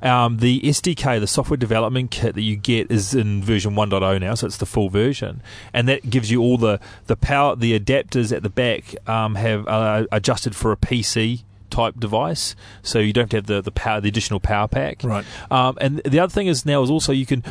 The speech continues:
Speaker 1: the S D K or software development kit actually publish, is they've already got one where it's publishing straight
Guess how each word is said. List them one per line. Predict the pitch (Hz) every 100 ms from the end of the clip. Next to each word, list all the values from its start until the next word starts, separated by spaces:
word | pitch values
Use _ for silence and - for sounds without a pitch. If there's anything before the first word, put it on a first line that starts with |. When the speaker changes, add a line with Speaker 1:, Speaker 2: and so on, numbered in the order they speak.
| 123
Speaker 1:
the | 127
S | 160
D | -
K | - 127 110
or | 107
software | 156 - 127 -
development | 120 113 117 104 -
kit | - 113
actually | 110 123 127
publish, | - - 135 156 -
is | 127 110
they've | 120
already | 156 143
got | 127 110
one | 123 123
where | 110
it's | 107
publishing | - - 127 120 117 107
straight | - - 135 120